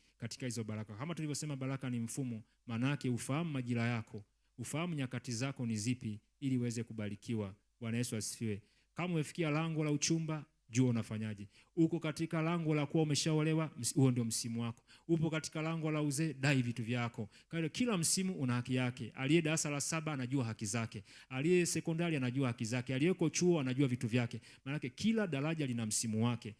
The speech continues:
na kila hatua ina msimu wake ili Mungu aweze kusimama na kuweza kutusaidia. Bwana Yesu asifiwe. Sasa kama tumeshajifunza kwamba tuna hayo maeneo matano ambayo ya baraka juu ya ma-, ya ma-, tumeona katika makabila, kila kabila lina haki.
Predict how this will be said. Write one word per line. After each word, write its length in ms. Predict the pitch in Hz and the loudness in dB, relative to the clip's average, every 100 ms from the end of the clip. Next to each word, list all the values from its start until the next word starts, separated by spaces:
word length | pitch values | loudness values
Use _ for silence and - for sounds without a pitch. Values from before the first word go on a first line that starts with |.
| - - | -14 -8
na 100 | 120 | -6
kila 260 | - 196 | -2 0
hatua 260 | 143 127 156 | -2 -2 -2
ina 140 | 127 | 0
msimu 360 | 113 - 113 113 | -2 -4 -4 -2
wake 300 | 127 120 101 - _ - | -4 -6 -10 -12 _ -4
ili 180 | 135 | -2
Mungu 380 | 123 131 127 123 | 0 0 0 -4
aweze 320 | 123 110 110 113 | -4 -4 -4 -4
kusimama 580 | 104 - 113 117 113 117 _ _ - | -6 -6 -4 -4 -4 -6 _ _ -14
na 80 | |
kuweza 240 | 107 107 104 | -10 -8 -8
kutusaidia. 560 | - 98 101 95 104 | -10 -12 -10 -8 -8
Bwana 220 | 98 104 110 | -8 -6 -4
Yesu 220 | 117 113 | -4 -6
asifiwe. 400 | 104 - 120 101 - _ _ _ _ _ _ _ _ _ _ _ _ _ _ _ _ | -8 -6 -4 -6 -12 _ _ _ _ _ _ _ _ _ _ _ _ _ _ _ _
Sasa 440 | - 190 - 131 139 - - | -6 -2 0 0 -2 -6 -14
kama 260 | - 151 160 | -6 -2 -2
tumeshajifunza 720 | 156 143 170 156 143 160 143 | 0 -2 0 -2 -2 -2 -2
kwamba 220 | 151 143 | -4 -4
tuna 200 | 135 131 | -4 -4
hayo 240 | 127 147 139 | -2 0 0
maeneo 760 | 131 127 135 147 143 143 143 | 0 0 0 0 0 0 0
matano 560 | 131 120 - 143 127 104 123 - _ _ _ _ | 0 -2 -2 -2 -2 -6 -12 -20 _ _ _ _
ambayo 320 | 123 123 143 | -8 -2 0
ya 120 | 131 120 | 0 2
baraka 600 | 120 135 143 143 139 139 - 131 | 2 2 0 -2 -6 -8 -14 -4
juu 220 | 127 135 | 0 2
ya 160 | 127 | 0
ma-, 200 | 113 117 127 | -2 -4 -4
ya 120 | 117 | -4
ma-, 140 | 113 113 | -4 -4
tumeona 320 | 120 139 131 | -4 -4 -4
katika 240 | 123 123 | -8 -6
makabila, 480 | 117 110 123 160 160 | -6 -6 -4 -2 -2
kila 200 | 127 135 | -4 -6
kabila 360 | 123 120 131 127 | -6 -6 -4 -2
lina 160 | 113 | -4
haki. 520 | 101 - 160 - 160 | -8 -10 -10 -8 -10